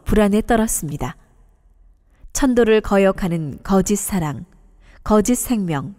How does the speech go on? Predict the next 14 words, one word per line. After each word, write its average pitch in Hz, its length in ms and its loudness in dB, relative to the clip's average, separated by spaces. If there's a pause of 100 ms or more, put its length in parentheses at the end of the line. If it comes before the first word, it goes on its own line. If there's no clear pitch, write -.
(540)
거짓 220 360 4
혈통의 254 540 2
근원을 226 420 2
만든 156 500 -4 (280)
불륜의 226 460 2
관계를 180 460 -2
맺었기 190 440 -2
때문입니다. 165 680 -4 (1700)
타락한 220 560 0
아담 208 320 4
해와의 196 380 4
후손인 180 560 -2
전 196 260 0
인류는 170 560 -2